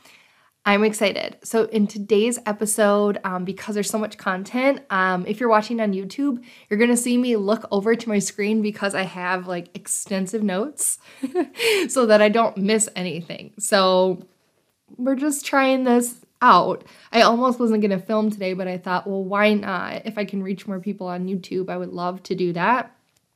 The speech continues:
If you're listening on the podcast, hello, my loyal listener. I'm so excited you're here. Um,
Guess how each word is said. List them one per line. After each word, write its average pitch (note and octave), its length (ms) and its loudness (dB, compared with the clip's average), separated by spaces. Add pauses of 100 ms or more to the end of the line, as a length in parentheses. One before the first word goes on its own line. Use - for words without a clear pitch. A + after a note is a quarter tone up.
(180)
If A#3+ 100 -2
you're A#3+ 100 4
listening A3 360 4
on G3+ 100 4
the G3+ 80 2
podcast, G#3 640 2 (420)
hello, A#3 360 6
my C#4 160 4
loyal F#3+ 340 4
listener. G#3+ 520 -2
I'm A3 160 -2
so G#3+ 160 -6
excited F#3 440 -2
you're E3+ 200 -2
here. F3 600 -4 (520)
Um, G3 460 4